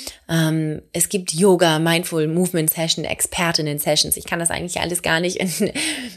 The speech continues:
in so eine kurze Folge tun. Doch, ähm,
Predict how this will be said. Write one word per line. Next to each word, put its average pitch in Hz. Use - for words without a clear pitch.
in 170
so 175
eine 175
kurze 190
Folge 190
tun. 208
Doch, 180
ähm, 175